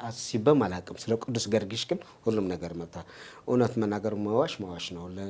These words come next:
ለአንቺ ሳይሆን ስለ ቅዱስ ጊዮርጊስ ነው የሚዋሽ ማለት ነው። ባለፈ ሁለ-፣ ሁለት፣ ሁለት ጊዜ ሲጃራ፣ ሁለት ሲጃራ አጨሳለሁ ማለት ሲረብሽን፣ እ፣ እ፣ የሆነ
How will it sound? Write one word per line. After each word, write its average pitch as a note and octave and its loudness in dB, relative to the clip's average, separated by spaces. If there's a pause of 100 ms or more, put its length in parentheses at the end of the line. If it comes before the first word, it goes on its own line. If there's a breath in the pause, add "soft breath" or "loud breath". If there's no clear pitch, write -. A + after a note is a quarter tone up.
ለአንቺ G2 -6
ሳይሆን G#2+ -4 (240 loud breath)
ስለ A2 -4
ቅዱስ F#2 -8
ጊዮርጊስ G2+ -6
ነው G2 -4
የሚዋሽ F2+ -2
ማለት F2 -8
ነው። - -14 (340 loud breath)
ባለፈ A2+ 6 (180)
ሁለ-፣ G#2+ -2
ሁለት፣ A#2+ 4 (180)
ሁለት B2+ 2
ጊዜ G#2 -2 (120)
ሲጃራ፣ - -4 (100)
ሁለት A#2+ 0 (140)
ሲጃራ A#2 0
አጨሳለሁ - -6 (280 loud breath)
ማለት C#3+ 4 (280 loud breath)
ሲረብሽን፣ A2 2 (440 loud breath)
እ፣ G#2+ -2 (1120 loud breath)
እ፣ G2+ -6 (220)
የሆነ C3+ 8